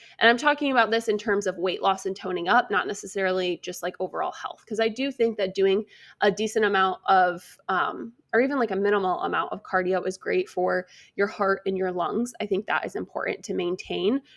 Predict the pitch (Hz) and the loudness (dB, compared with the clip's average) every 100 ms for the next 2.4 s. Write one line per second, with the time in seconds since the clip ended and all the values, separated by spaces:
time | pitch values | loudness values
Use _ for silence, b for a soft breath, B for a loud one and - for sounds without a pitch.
0 | b 190 190 190 196 185 180 180 180 196 | b 2 2 2 -2 0 0 0 0 0
1 | 190 - 190 180 180 - - 190 - 214 | -2 -6 -2 -2 -2 -6 -4 -4 0 0
2 | 214 233 233 262 | 4 4 4 0